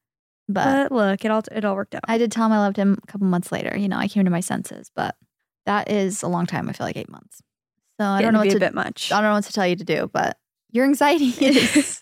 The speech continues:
Speaker 2: <laughs> Is correct.
Speaker 1: is valid. Boyfriend of almost a year says I'm his best friend, has never had anyone care about him as much as I do,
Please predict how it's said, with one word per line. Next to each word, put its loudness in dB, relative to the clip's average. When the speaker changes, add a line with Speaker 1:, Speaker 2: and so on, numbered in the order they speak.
Speaker 2:
<laughs> -16
Is 4
correct. 2
Speaker 1:
is 4
valid. 2
Boyfriend 2
of 0
almost 2
a 2
year 2
says 2
I'm 4
his 2
best 0
friend, -4
has 0
never 4
had 2
anyone 4
care 0
about 2
him 4
as 0
much 0
as 2
I 4
do, -6